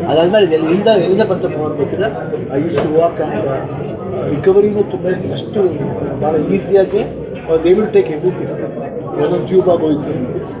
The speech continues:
ಅಂದ್ರೆ, ಎಲ್ಲಾರ್ದು ಏನಂದ್ರೆ, ಎಲ್ಲ, ಎಲ್ಲಾರ್ದು ಆರೈಕೆ, ಬರೀ, ಆ, ಅಭಿಮಾನಿಗಳ ಅನ್ನೋದಕ್ಕಿಂತ ಇಂಡಸ್ಟ್ರಿಯಲ್ಲಿ ಎಲ್ಲರೂ, ಎಲ್ಲ ಆ್ಯಕ್ಟರ್ಸ್ ಇರ್ಬೋದು, ಇಂಡಿಯನ್, ಟೋಟಲ್ ಇಂಡಿಯನ್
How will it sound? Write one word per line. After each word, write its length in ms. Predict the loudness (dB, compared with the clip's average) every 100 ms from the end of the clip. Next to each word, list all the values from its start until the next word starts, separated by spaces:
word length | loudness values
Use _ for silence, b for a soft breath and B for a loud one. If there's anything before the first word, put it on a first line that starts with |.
| -10 -10 -10 -6 -4 -4 -2 -2 -4 -4 -6 -6 -4 -2
ಅಂದ್ರೆ, 1600 | -2 -2 0 2 0 -2 -2 0 0 0 0 0 2 2 2 4
ಎಲ್ಲಾರ್ದು 280 | 4 4
ಏನಂದ್ರೆ, 420 | 4 2 4 4 6
ಎಲ್ಲ, 240 | 4 4
ಎಲ್ಲಾರ್ದು 360 | 4 4 4 4
ಆರೈಕೆ, 520 | 4 4 2 2 2
ಬರೀ, 180 | 4 2
ಆ, 840 | 0 -4 -6 -6 -4 -2 -2 0
ಅಭಿಮಾನಿಗಳ 560 | 2 4 4 4 4 2
ಅನ್ನೋದಕ್ಕಿಂತ 440 | 2 0 0 2
ಇಂಡಸ್ಟ್ರಿಯಲ್ಲಿ 720 | 2 2 2 2 2 0 2
ಎಲ್ಲರೂ, 340 | 0 2 4 4
ಎಲ್ಲ 160 | 4
ಆ್ಯಕ್ಟರ್ಸ್ 380 | 4 4 0 0
ಇರ್ಬೋದು, 920 | -2 -2 -4 -4 -10 -10 -10 -10 -8
ಇಂಡಿಯನ್, 340 | 0 4 4 4
ಟೋಟಲ್ 200 | 2 2
ಇಂಡಿಯನ್ 320 | 0 2 2